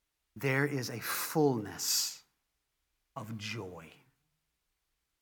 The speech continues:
At the right hand of the Father, Psalm sixteen eleven, "You make known to me the path of life.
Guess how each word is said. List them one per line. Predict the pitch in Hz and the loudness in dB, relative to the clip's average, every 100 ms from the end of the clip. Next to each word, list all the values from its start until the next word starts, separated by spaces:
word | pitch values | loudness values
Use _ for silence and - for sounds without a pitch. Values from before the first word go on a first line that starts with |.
| _ _ _ _ _ _ _ _ _ _ _ | _ _ _ _ _ _ _ _ _ _ _
At | 120 | -10
the | 113 | -6
right | 98 98 | -2 -2
hand | 110 113 | -2 -4
of | 110 | -4
the | |
Father, | 117 131 123 98 | 2 2 2 0
Psalm | - 110 | -2 -2
sixteen | 104 117 - 120 | -4 -6 -4 -2
eleven, | 110 113 110 101 101 | -2 -2 -2 -4 -4
"You | 113 120 127 123 - _ _ _ _ - | -4 -2 -4 -6 -14 _ _ _ _ -6
make | 120 117 | -2 -2
known | 117 110 117 120 | -4 -4 -2 -2
to | 117 | -2
me | 113 110 107 | -4 -4 -4
the | 101 | -6
path | - 107 101 101 | -4 -4 -4 -8
of | 92 | -8
life. | 82 82 80 - | -8 -8 -10 -12